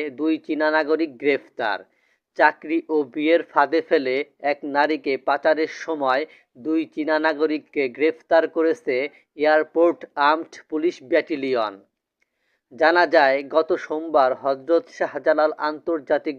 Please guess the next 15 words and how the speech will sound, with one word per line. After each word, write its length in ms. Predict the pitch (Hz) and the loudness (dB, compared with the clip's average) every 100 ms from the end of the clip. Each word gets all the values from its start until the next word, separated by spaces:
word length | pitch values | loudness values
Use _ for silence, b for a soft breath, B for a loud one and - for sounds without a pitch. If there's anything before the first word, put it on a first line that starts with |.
| 123 | -6
বিমানবন্দরে 880 | 147 156 156 147 156 151 156 131 123 - b b - | -4 -2 -2 -2 -2 2 0 2 -2 -6 b b -6
পৃথক 320 | 165 - 180 | -6 0 0
দুটি 300 | 147 175 165 170 | 0 -4 -2 -2
অভিযান 480 | 160 135 156 170 165 | -2 -2 0 0 0
চালিয়ে 440 | - 160 151 135 139 147 b _ | 4 4 4 0 -2 -4 b _
একই 360 | 135 135 185 180 | -4 0 2 2
মানব 320 | 151 151 160 156 | 2 0 0 0
পাচারকারী 640 | 160 151 160 156 165 147 | 0 4 4 4 2 0
চক্রের 480 | 139 165 151 - 143 127 | 2 2 2 0 -4 -4
দুই 180 | 131 165 | -2 0
চীনা 320 | 156 147 147 151 | -2 -4 -2 0
নাগরিককে 680 | 156 151 160 151 - 147 135 151 b _ | 0 0 0 -2 -6 -2 -2 -2 b _
গ্রেফতার 500 | 131 151 147 - 160 156 | -2 0 0 2 2 2
করে 260 | 160 147 135 | 0 -2 -2
এয়ারপোর্ট 640 | 143 151 160 160 160 170 | -2 2 4 2 0 0